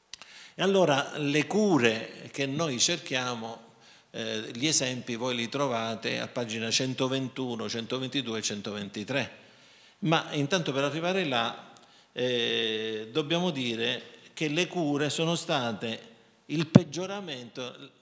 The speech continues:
Lei aveva cercato di guarire, ma di fatto era peggiorata e aveva speso tutti i suoi soldi.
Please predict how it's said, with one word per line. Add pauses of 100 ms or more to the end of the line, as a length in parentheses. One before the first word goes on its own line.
(180)
Lei
aveva
cercato
di
guarire,
ma
di
fatto
era
peggiorata (380)
e
aveva
speso
tutti
i
suoi
soldi.